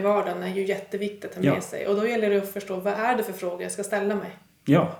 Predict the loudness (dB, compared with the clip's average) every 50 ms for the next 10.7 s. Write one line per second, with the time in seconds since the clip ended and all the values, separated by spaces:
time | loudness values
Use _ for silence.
0 | -10 -2 2 6 8 8 8 8 6 2 0 0 0 -2 -2 -6 -8 -4 -4 -2
1 | 0 2 4 4 4 2 0 2 2 4 6 6 4 4 4 2 2 2 4 4
2 | 4 4 4 0 -4 -4 -2 -4 -4 -6 -8 -12 -14 -14 -14 -14 -14 -12 -6 -2
3 | -2 -2 -2 -2 -6 -12 -14 -14 -14 -14 -14 -14 -14 -12 -12 -10 -8 -6 -6 -6
4 | -6 -6 -8 -8 -10 -12 -16 -20 -20 -14 -6 -4 -4 -2 -2 -2 2 4 4 6
5 | 6 6 6 6 4 4 0 -4 -10 -8 -6 -6 -4 -4 -4 -4 -4 -4 -4 -4
6 | -4 -4 -4 -6 -6 -8 -10 -10 -10 -10 -8 -8 -8 -8 -6 -2 0 0 0 0
7 | -2 -4 -6 -4 -4 -4 -4 -4 -6 -8 0 0 2 2 4 4 6 4 4 4
8 | 2 -2 -2 -2 -2 -2 -2 -6 -10 -12 -12 -8 -6 -6 -6 -6 -6 -6 -6 -6
9 | -8 -8 -8 -8 -8 -8 -8 -8 -8 -8 -6 -6 -6 -8 -8 -12 -18 -18 -20 -12
10 | -2 0 2 2 2 2 0 -2 -2 -2 -2 -2 -4